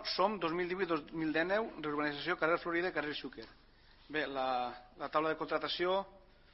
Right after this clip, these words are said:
s'ha reunit este matí per a poder, eh, donar el temps que necessiten els, els licitants per si algú enviava per correu i no arribava el dilluns. I s'ha fet la valoració per part de la taula de les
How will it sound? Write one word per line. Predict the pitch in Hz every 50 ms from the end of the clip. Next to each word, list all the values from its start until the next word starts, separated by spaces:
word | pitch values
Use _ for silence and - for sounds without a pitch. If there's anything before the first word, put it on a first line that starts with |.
| - - - - - - -
s'ha | - 151 143
reunit | 147 147 147 147 151 151 151 151
este | - - 147
matí | 147 147 - 175 196 214 196 - - - - - - - - - - - - - - - - -
per | - 143
a | 135 -
poder, | 139 127 131 131 131 131
eh, | 127 120 120 - - - - - - - - - - - - - - - - - - - - -
donar | 139 139 143 143 139
el | 135 135 -
temps | 143 143 139 - - 147
que | - 147
necessiten | 139 135 123 131 127 - 143 143 143 139
els, | 131 131 151
els | 143 135 131
licitants | 131 127 131 - 143 151 151 139 - - -
per | 131 120 -
si | - 123 120
algú | 120 120 131 135
enviava | 135 135 135 131 131 131
per | 135 -
correu | - 131 139 147 139 123
i | 120 127
no | 127 127 127
arribava | 131 127 127 127 127 127 127 127
el | 127 127 123
dilluns. | 131 131 147 156 180 - - - - - - - - - - - - - - - - - - - - -
I | 180 160 156 151 143
s'ha | 131 113 143 -
fet | 156 143 147 151
la | 143
valoració | 135 139 143 139 143 135 - - 165 -
per | - - -
part | - 131 127
de | 135 131
la | 127
taula | - - 156 156 147 131 110 95 - -
de | - 135 135 127 123
les | 120 117 -